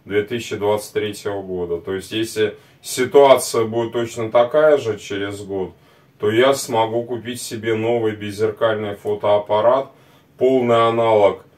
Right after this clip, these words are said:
э, беззеркалки Sony Alpha шесть тысяч четыреста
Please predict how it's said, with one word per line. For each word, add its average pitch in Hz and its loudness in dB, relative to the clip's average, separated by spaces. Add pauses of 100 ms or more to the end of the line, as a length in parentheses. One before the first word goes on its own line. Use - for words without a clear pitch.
(460)
э, 92 -2
беззеркалки 113 4
Sony 113 0
Alpha 107 2
шесть - -2
тысяч 110 -8
четыреста 135 -6